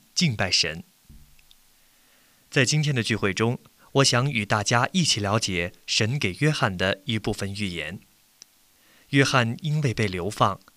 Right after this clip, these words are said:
住在波摩岛上。这时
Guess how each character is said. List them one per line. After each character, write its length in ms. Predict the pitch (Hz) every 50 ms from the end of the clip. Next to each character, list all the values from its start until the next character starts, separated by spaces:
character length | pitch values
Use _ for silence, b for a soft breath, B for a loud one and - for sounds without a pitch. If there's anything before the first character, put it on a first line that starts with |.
| _ _
住 160 | - 139 117 104
在 320 | - 110 101 95 95 98
波 220 | - - 165 165
摩 180 | 147 120 147 165
岛 180 | - 107 85 -
上。 260 | - - 101 78 - - _ _ _ _ _ _ _ _ b b b b b b b -
这 160 | - 196 156
时 440 | - - - 98 92 92 - -